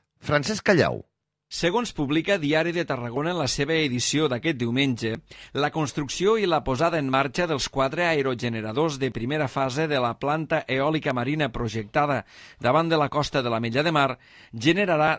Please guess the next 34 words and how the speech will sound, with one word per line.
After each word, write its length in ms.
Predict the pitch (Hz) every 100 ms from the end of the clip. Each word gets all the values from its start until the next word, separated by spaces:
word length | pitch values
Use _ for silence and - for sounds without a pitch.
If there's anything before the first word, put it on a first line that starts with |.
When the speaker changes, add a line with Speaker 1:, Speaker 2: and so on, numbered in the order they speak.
| -
Speaker 2:
tres-cents 480 | 147 131 180 175 151
seixanta 400 | 127 139 139 135
llocs 240 | 120 107
de 160 | 107 113
treball, 380 | 147 170 120 - -
això 240 | - 123 -
sí, 220 | 190 127 - _
durant 320 | - 123 131 175
un 80 |
període 640 | 151 139 135 143 143 151 - -
de 240 | 120 120
només 400 | 117 127 123 - -
sis 320 | - 131 113
mesos, 480 | 147 127 110 101 - - - -
noranta 400 | 139 160 175 160
llocs 240 | 156 147
de 80 | 123
treball 400 | 123 127 147 180
per 160 | - 143
a 80 | 123
cada 320 | 139 139 143 -
aerogenerador. 960 | 117 104 101 104 101 113 165 131 - - _ _ _
Així, 460 | - 120 - 151 208 - -
ho 80 | 135
indica 540 | 147 139 165 190 190 196 160
un 140 | 180
estudi 400 | 156 - 160 175 170
d'un 160 | 160 165
dels 220 | 180 -
fabricants 560 | 160 139 131 160 170 160
eòlics 400 | 156 151 156 139
interessats 720 | 147 123 123 117 180 156 117
a 60 | 110
instal·lar 460 | 110 - 120 143